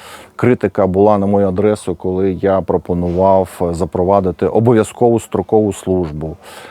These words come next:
А, а люди не хочуть служити, не хочуть там захищати країну, і це взагалі совок, і все неправильно, і так далі. Так ось, е, що означає ось ця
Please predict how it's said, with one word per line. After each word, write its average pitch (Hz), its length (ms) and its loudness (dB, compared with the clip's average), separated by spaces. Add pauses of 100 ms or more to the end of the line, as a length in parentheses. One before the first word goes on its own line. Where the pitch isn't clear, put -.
(380)
А, 101 100 -4
а 82 760 -2
люди 117 300 4
не 110 100 4
хочуть 95 440 -4
служити, 85 680 -6
не 87 120 -4
хочуть 98 460 -4
там 80 260 -4
захищати 90 720 -4
країну, 87 640 -2
і 78 80 -4
це 95 200 -2
взагалі 87 480 0
совок, 92 640 0
і 78 220 -4
все 95 240 -6
неправильно, 92 760 -2 (640)
і 113 120 0
так 107 240 0
далі. 135 680 0
Так 107 240 -4
ось, 151 320 0
е, 127 240 2
що 160 220 0
означає 139 1000 2
ось 104 240 -2
ця 110 640 0